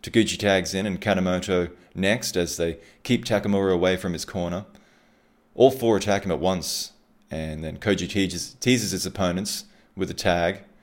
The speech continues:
before pulling the legal man away. Iizuka has his turn, landing a suplex off the turnbuckle, and the New Japan team are in complete control with each of the guys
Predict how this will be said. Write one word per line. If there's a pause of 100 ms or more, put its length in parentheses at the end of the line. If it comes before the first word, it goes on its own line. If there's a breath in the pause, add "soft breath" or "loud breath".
(240 soft breath)
before (280)
pulling
the
legal
man
away. (1800)
Iizuka
has
his
turn,
landing
a
suplex (220 loud breath)
off
the
turnbuckle, (300 soft breath)
and
the
New
Japan
team
are
in (160)
complete
control
with (140)
each
of
the
guys